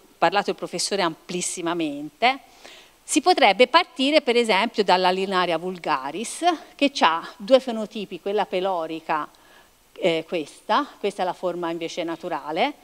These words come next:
eh, che vedete hanno fiori completamente diversi e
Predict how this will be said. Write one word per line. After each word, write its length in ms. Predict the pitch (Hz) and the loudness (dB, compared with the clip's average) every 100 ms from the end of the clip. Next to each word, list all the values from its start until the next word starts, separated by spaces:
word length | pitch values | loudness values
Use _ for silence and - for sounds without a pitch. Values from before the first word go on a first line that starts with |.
| - _ _ - | -20 _ _ -16
eh, 160 | - - | -8 -2
che 160 | 330 285 | 0 0
vedete 600 | 262 220 262 - 359 - | 0 0 -2 0 -2 0
hanno 380 | 214 220 190 202 | 0 0 0 -6
fiori 420 | - 254 294 311 | 0 2 2 2
completamente 680 | - 202 196 185 185 175 185 | -4 -4 -4 -2 -4 -6 -8
diversi 760 | 175 160 143 156 - - 339 - - _ _ - _ - | -8 -6 -6 -8 -8 -4 -2 -4 -14 _ _ -20 _ 4
e 300 | 269 226 | 4 4